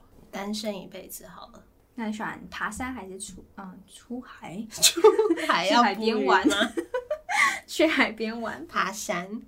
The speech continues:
Speaker 2: 你喜欢seven eleven还是全家？
Speaker 1: 以前喜欢 seven，现在喜欢全家。<laughs> 我觉得全家蛮厉害的。
Speaker 2: 我也觉得，
Speaker 1: 嗯，
Speaker 2: 我以前也喜欢 seven，
Speaker 1: 真的蛮厉害的。
Speaker 2: 现在喜欢全家。
Speaker 1: 嗯。
Speaker 2: 那你喜欢汤面还是干面？
Speaker 1: 嗯，干面好了。
Speaker 2: 你喜欢算命吗？
Speaker 1: 不喜欢。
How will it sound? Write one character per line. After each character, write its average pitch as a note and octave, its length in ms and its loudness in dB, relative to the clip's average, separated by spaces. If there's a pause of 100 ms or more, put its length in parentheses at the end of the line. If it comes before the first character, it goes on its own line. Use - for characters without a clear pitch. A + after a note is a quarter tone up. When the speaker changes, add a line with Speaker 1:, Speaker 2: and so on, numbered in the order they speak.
(140)
Speaker 2:
你 A#3 100 -4
喜 B3 60 -2
欢 C4+ 160 2
seven B3 460 -2
eleven G3+ 260 -4
还 F#3 140 -10
是 G3+ 60 -6
全 A3 280 -4
家？ - 320 -4
Speaker 1:
以 A#3 80 -2
前 G#3+ 180 -2
喜 G#3+ 120 -10
欢 F#3 120 -8
seven， F3+ 380 -6
现 F3+ 140 -8
在 F3+ 80 -8
喜 F3 80 -8
欢 D#3+ 140 -8
全 F3 280 -10
家。 E3+ 140 -4
<laughs> D#4 520 -4
我 G4+ 60 2
觉 D4+ 80 4
得 C4 60 6
全 A3+ 200 -2
家 G3+ 100 2
蛮 E3+ 160 -8
厉 F3+ 160 -8
害 F#3+ 220 -10
的。 F#3 160 -18
Speaker 2:
我 D#4+ 120 2
也 G4+ 80 2
觉 G3+ 240 -6
得， F3 240 -12
Speaker 1:
嗯， B3+ 140 -14
Speaker 2:
我 E4 140 -2
以 - 40 0
前 A3 180 -2
也 - 60 -4
喜 G3 100 -4
欢 - 120 0
seven， F3+ 100 -6
Speaker 1:
真 G3 100 -4
的 F#3+ 40 -6
蛮 - 0 -
厉 - 40 -12
害 - 60 -10
的。 A3 60 -10
Speaker 2:
现 A3+ 160 -12
在 G#3 120 -10
喜 A3 80 -12
欢 G#3+ 140 -14
全 A3 280 -14
家。 A#3+ 280 -16
Speaker 1:
嗯。 G#3 340 -6 (100)
Speaker 2:
那 D#4 100 -2
你 D4 60 0
喜 C#4+ 80 -4
欢 G#3 100 -4
汤 G#3+ 200 -6
面 G#3+ 180 -6
还 E3+ 80 -8
是 E3 60 -14
干 F3 180 -10
面？ F#3+ 360 -12 (400)
Speaker 1:
嗯， A3 680 -2
干 G#3+ 180 -4
面 A3 240 -6
好 - 160 -8
了。 C3+ 200 -14
Speaker 2:
你 C4+ 80 -4
喜 D4 60 -2
欢 A#3+ 100 2
算 A#3 220 -6
命 G#3 300 -8
吗？ F#3 180 -12 (480)
Speaker 1:
不 G3 200 -6 (140)
喜 D#3+ 360 -10
欢。 E3+ 420 -6